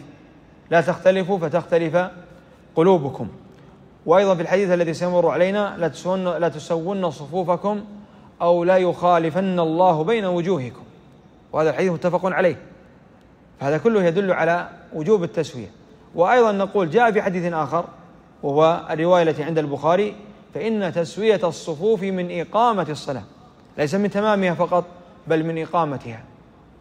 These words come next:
فهذا كله يدل على، يدل على الوجوب. وهنا في قوله صلى الله عليه وسلم <clears throat> عند قال أنس رضي الله عنه:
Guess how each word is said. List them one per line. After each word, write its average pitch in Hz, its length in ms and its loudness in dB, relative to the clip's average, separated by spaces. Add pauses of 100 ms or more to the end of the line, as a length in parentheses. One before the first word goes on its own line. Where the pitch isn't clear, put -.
(180)
فهذا 208 280 4
كله 196 260 2
يدل 180 260 2
على، 160 340 2 (440)
يدل 160 300 2
على 147 180 4
الوجوب. 131 340 -2 (720)
وهنا 190 220 4
في 185 100 2
قوله 190 240 4
صلى 170 100 -2
الله 175 120 4
عليه 165 100 0
وسلم 208 380 0 (960)
<clears throat> 170 440 -6 (480)
عند 143 180 -2
قال 151 640 4 (360)
أنس 165 220 0
رضي 151 220 0
الله 143 260 2
عنه: 175 240 -2